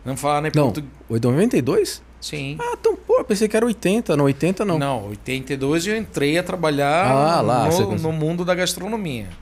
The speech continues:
Speaker 2: Entendi.
Speaker 1: Né?
Speaker 2: Depois a
Speaker 1: É.
Speaker 2: gente vai voltar um pouquinho isso aí
Speaker 1: Não,
Speaker 2: e tal,
Speaker 1: tranquilo.
Speaker 2: né? Mas é, é, é, é a questão lá. Em noventa e dois, o que que aconteceu? Aí você, quando você
Speaker 1: É,
Speaker 2: chegou
Speaker 1: o dezembro eu vim pra cá, eu não falava nem português, começamos a ver, opa, o que vamos fazer?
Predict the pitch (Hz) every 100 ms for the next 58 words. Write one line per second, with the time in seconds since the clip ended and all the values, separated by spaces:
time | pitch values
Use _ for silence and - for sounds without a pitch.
0 | - - 107 107 110 117 135 - - -
1 | - - - 110 151 156 180 170 180 180
2 | 175 170 165 151 156 151 - 120 147 147
3 | 135 127 143 135 135 165 - - 139 120
4 | 131 139 131 123 127 131 123 117 113 110
5 | 131 - 127 113 123 156 180 185 151 113
6 | 104 160 156 151 143 131 110 98 117 113
7 | 135 - 135 127 160 175 175 156 170 185
8 | 202 202 160 175 175 196 190 185 214 196
9 | 156 135 127 131 123 135 135 139 143 139
10 | 135 143 131 143 160 165 160 139 120 -
11 | - 123 127 - 131 131 117 123 123 117
12 | 117 110 117 139 139 139 123 101 120 127
13 | 131 139 131 113 92